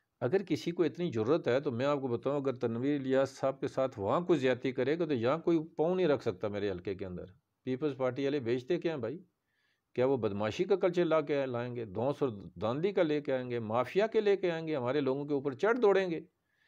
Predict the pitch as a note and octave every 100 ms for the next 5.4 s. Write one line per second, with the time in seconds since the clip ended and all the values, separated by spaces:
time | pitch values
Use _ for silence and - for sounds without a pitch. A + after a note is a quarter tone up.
0 | _ _ _ _ _ _ - F2+ C3+ G#3
1 | G3 F#3+ F3+ F3 F3 E3 D3+ D3 D3 C#3
2 | C#3 C#3+ D3 C3 B2+ B2+ C#3+ C3+ A#2+ B2
3 | B2+ B2 A2+ A2+ C3+ D3 A#2+ G#2 G#2+ G#2+
4 | C#3 B2+ D3 G3 F#3+ F#3 E3+ F3 F3+ C#3
5 | C3+ C3+ B2 D3